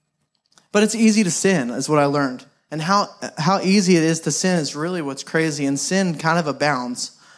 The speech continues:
But I don't say any of that to condemn anyone, 'cause we know that grace abounds even more than sin, right? So, "But if thine eye be evil,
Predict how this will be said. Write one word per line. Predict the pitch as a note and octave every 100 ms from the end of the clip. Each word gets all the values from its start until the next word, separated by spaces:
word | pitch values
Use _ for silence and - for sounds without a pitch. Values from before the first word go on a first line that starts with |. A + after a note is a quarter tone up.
| _ -
But | D#3 D3
I | F3
don't | G3+
say | F3 F#3 F3+
any | F3
of | D#3+
that | D#3 D3+
to | -
condemn | D3 C#3 D3+ C#3+
anyone, | C#3+ C#3+ A#2+ A#2+ C3+ - _ _
'cause | - C3+
we | D3+
know | D#3 D#3
that | C#3+
grace | B2+ C#3+ D3+ C#3+ - - D#3
abounds | C#3 C3+ C3 C3+
even | C3+ C3 C3+
more | C#3+ C3+
than | A#2+
sin, | A#2+ C3 A#2+ A#2+ _ _ _ _ _ - - - -
right? | C3 C3 - - - -
So, | - F3 E3 B2+
"But | E3 F#3
if | F#3
thine | F#3+ F#3
eye | D#3+ F#3+ A3+
be | G3+
evil, | F#3+ F3+ F#3+ D3+ C#3+ D3